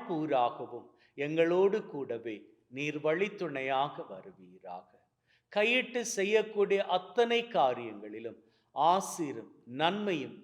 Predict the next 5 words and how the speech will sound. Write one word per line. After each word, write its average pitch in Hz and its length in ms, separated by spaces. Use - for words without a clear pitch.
கிருபையும் 185 600
பெருக 107 280
நீர் 151 440
உதவி 123 360
செய்வீராக. 92 720